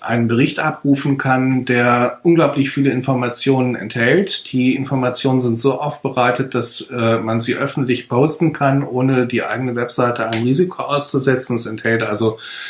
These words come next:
keine persönlichen Daten und auch keine sicherheitsrelevanten Daten wie Zugangsdaten oder so.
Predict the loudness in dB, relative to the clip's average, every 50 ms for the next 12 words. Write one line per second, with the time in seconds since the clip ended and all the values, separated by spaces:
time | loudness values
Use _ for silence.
0 | -14 -12 -4 -2 0 0 0 0 0 0 0 2 2 2 2 2 2 2 0 2
1 | 2 4 4 4 2 2 0 -2 -2 -2 -6 -12 -20 -20 -20 -20 -14 _ -4 -2
2 | -2 -2 -4 -4 -2 0 0 2 2 0 -2 -4 -6 -10 -10 -6 -4 -4 -2 0
3 | 0 0 2 2 0 0 0 0 0 2 2 2 2 0 0 -2 -2 -2 -2 -2
4 | 0 2 2 2 2 2 0 -4 -6 -6 -4 -2 -2 0 2 2 2 2 0 0
5 | 0 2 2 2 0 0 -4 -8 -6 -4 -2 0 0 0 2 2 0 0 -2